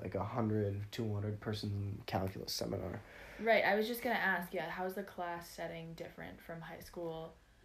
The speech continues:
Speaker 2: 'Cause
Speaker 1: Uh,
Speaker 2: we, we, we go, or we went to a, a small high school that, like, classes are very small, and most college classes are gonna be a lot larger than that.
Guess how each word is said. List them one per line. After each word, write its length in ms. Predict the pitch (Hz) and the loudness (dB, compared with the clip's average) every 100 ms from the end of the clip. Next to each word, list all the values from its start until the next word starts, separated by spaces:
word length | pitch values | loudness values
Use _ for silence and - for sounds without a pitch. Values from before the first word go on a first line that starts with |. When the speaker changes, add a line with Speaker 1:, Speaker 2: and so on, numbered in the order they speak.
| - | -2
Speaker 2:
'Cause 140 | 123 | 0
Speaker 1:
Uh, 20 | |
Speaker 2:
we, 200 | 214 202 - | 2 0 0
we, 140 | 214 | 0
we 360 | 208 185 - 185 | 0 -2 -4 -6
go, 300 | 185 202 196 | 2 4 4
or 120 | 190 175 | 2 2
we 120 | 175 | 0
went 160 | 170 170 | -2 -4
to 100 | 175 | -4
a, 440 | 165 160 - - | -4 -6 -14 -12
a 40 | 160 - | -12 -10
small 600 | - - 180 175 170 165 | -10 -8 -6 -2 -2 -2
high 160 | 160 156 | -4 -8
school 260 | - 165 160 | -8 -4 -4
that, 280 | 156 - - - - - - | -4 -8 -16 -20 -20 -20 -16
like, 100 | - - | -16 -14
classes 400 | - 180 170 - | -4 -4 -4 -8
are 100 | - - | -10 -8
very 220 | - - | -8 -10
small, 400 | - - - - - - - - - | -10 -10 -8 -12 -16 -20 -20 -20 -6
and 540 | 180 180 170 165 185 - - - - - - - - - - - | -2 0 0 -2 -6 -10 -14 -20 -20 -20 -20 -20 -20 -20 -18 -6
most 420 | 185 180 175 175 | -4 -2 -2 -4
college 340 | 190 185 175 | -2 0 0
classes 340 | 180 160 165 180 | -2 -4 -6 -10
are 100 | 165 | -8
gonna 140 | 165 | -8
be 80 | 160 | -8
a 80 | 156 | -6
lot 220 | 156 156 | -6 -6
larger 300 | 170 170 165 | -6 -6 -6
than 180 | 151 151 | -6 -4
that. 240 | 156 - | -4 -4